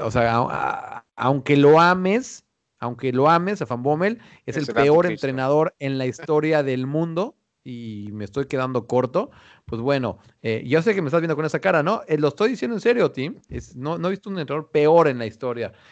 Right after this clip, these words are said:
Speaker 1: y me estoy calentando otra vez. Yo sé que mucha gente se ríe cuando pasa esto, <laughs> pero lo, lo digo en serio.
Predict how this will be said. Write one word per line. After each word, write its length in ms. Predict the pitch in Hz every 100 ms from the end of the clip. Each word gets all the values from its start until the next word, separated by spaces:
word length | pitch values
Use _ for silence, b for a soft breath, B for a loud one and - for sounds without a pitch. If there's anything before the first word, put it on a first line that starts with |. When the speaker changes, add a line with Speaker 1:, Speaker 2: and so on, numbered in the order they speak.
| b
Speaker 1:
y 100 | 107
me 80 | 110
estoy 160 | 110 135
calentando 500 | 131 117 110 123 117
otra 220 | 107 98
vez. 240 | 101 95
Yo 140 | - 98
sé 160 | 113
que 240 | - 107 107
mucha 280 | 117 110 107
gente 160 | 113 107
se 120 | 101
ríe 140 | 104 98
cuando 260 | 101 95
pasa 220 | 113 107
esto, 180 | 107 110
<laughs> 0 |
pero 160 | 120 120
lo, 260 | 156 - 160
lo 100 | 123
digo 240 | 151 165
en 80 | 147
serio. 280 | 135 151